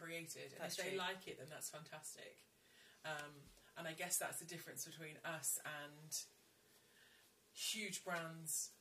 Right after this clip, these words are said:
Speaker 1: that have high street sales
Speaker 2: Mm.
Speaker 1: or online boosts. And I guess that's where the frustration of, of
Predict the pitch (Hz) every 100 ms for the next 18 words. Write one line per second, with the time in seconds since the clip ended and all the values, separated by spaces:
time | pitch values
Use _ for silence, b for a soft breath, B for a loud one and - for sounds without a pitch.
0 | - 165 160 165 147 - 156 156 147 143
1 | 151 147 143 165 - 175 165 - - -
2 | 147 143 135 160 160 160 156 151 151 -
3 | - - 143 143 - - - 170 175 196
4 | 190 196 - 175 160 165 165 - 160 -
5 | 156 151 156 B B B - 160 147